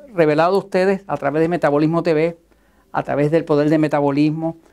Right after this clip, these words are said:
a través de Diabetes Sin Problemas, a través del libro Metabolismo Ultrapoderoso, que el sistema nervioso autonómico es el que está a cargo de todo lo que pasa en el cuerpo, incluyendo el sueño. Si usted no está pudiendo dormir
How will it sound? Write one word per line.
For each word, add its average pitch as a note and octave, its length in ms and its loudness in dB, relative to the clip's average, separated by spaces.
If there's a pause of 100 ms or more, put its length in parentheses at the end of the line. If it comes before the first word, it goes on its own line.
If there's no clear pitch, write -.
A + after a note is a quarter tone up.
(140)
a - 100 -4
través C3 300 0
de E3 100 2
Diabetes D3+ 400 0
Sin D#3 200 -2
Problemas, D3+ 560 -2 (260)
a C#3+ 100 0
través C#3+ 280 0
del E3 160 0
libro E3 360 0 (160)
Metabolismo D3 520 0
Ultrapoderoso, E3+ 760 -2 (280)
que - 100 -6
el C3 60 -6
sistema A#3 580 0
nervioso G3+ 640 -2 (720)
autonómico D3+ 760 0
es F3 100 0
el F#3 100 -2
que - 60 -8
está E3 180 -4
a D#3 80 -2
cargo E3 460 -2 (840)
de C#3+ 200 -2
todo G3+ 300 0
lo E3 80 -2
que - 60 -6
pasa C#3+ 220 -2
en F3 60 2
el E3+ 60 -4
cuerpo, A3 300 -2
incluyendo C3+ 420 -2
el B2+ 60 -4
sueño. A#2 360 -18 (560)
Si - 220 -2
usted A3+ 340 0
no B3+ 100 2
está A#3+ 280 0
pudiendo F#3+ 480 2
dormir E3+ 460 0